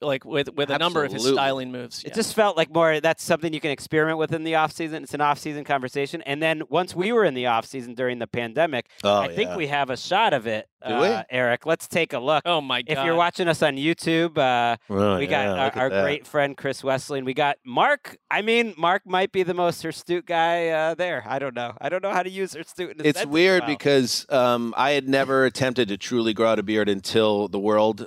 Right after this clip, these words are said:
Speaker 2: uh, nearly ended or seemed like it was ending. So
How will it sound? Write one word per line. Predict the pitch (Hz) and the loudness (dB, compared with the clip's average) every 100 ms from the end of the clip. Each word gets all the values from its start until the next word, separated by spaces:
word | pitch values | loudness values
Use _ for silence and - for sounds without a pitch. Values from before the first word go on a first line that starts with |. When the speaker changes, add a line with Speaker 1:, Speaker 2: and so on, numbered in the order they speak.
| - | 0
Speaker 2:
uh, | 117 113 | 2 2
nearly | 117 117 120 | 2 2 2
ended | 120 120 117 | 4 2 0
or | 107 90 | -4 -4
seemed | 110 113 | -2 2
like | 113 110 | 2 2
it | |
was | 117 120 | 0 2
ending. | 123 123 123 - - - _ _ | 2 2 0 -6 -20 -20 _ _
So | - 139 123 117 | -4 2 4 2